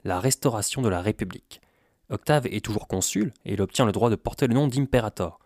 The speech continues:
Ce privilège lui est accordé en raison de ses nombreuses victoires militaires et de la paix retrouvée. En août vingt-neuf,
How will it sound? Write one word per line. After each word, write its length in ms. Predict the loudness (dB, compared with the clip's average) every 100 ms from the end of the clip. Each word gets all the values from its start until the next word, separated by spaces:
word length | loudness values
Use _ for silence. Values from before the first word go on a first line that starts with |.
| _ _ _
Ce 140 | -12 -10
privilège 400 | -6 0 0 0
lui 80 | -2
est 140 | -2
accordé 400 | 0 0 2 0
en 100 | 0
raison 280 | -2 0 -2
de 80 | -4
ses 140 | -2
nombreuses 340 | -2 2 2
victoires 260 | 2 0 0
militaires 460 | 0 -2 0 0 0
et 20 |
de 60 | -2
la 140 | -2
paix 180 | 0 0
retrouvée. 420 | -2 -6 -14 -16 _ _ _ 0
En 80 | 4
août 120 | 6
vingt-neuf, 420 | 4 6 4 2